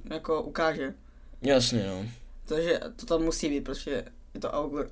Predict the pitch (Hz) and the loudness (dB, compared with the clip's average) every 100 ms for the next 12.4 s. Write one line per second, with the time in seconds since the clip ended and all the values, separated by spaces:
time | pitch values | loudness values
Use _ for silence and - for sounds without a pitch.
0 | - 151 156 151 147 151 147 - - - | -2 0 0 -2 -4 -6 -8 -10 -14 -12
1 | 151 160 170 139 - - - - - - | -10 -10 -10 -8 -10 -14 -20 -18 -16 -10
2 | - - 160 170 170 160 165 156 147 160 | -8 -2 0 0 0 2 4 4 6 4
3 | 160 151 151 151 151 160 151 - 151 - | 6 2 2 0 0 -2 -4 -4 -4 -2
4 | 147 - - - - - - 147 143 160 | -4 -6 -14 -16 -18 -8 -2 -2 0 0
5 | 170 156 143 151 156 156 151 151 147 147 | 2 2 2 0 -2 -2 -2 -2 -2 -4
6 | 131 - 170 180 190 - - - 196 190 | -6 4 6 6 4 0 -2 6 6 6
7 | 202 208 185 175 143 143 131 147 - 156 | 6 6 6 4 4 2 0 -2 -6 -4
8 | 127 143 135 131 127 123 - 120 - - | -2 -2 -2 -2 -2 -4 -6 -6 -6 -8
9 | - - - - - - - - - - | -10 -12 -14 -6 -4 -4 -8 -12 -8 -4
10 | 110 113 120 107 107 104 - - 139 135 | 0 4 4 4 0 -4 -8 -6 -6 -8
11 | - - - - 165 170 175 190 202 165 | -12 -20 -10 4 8 8 6 0 2 0
12 | - 156 170 | 2 0 0